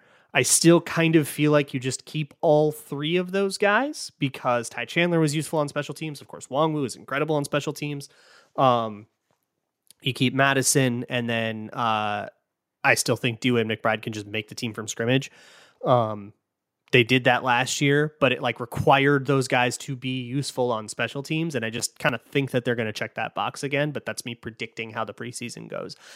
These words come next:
not telling you where the team is at or anything like that. We can't really tell that stuff from here.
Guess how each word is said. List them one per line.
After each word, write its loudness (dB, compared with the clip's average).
not 2
telling -4
you -6
where -6
the -6
team -8
is -8
at -4
or -8
anything -14
like -12
that. -4
We -4
can't -4
really -8
tell -6
that -8
stuff -8
from -12
here. -8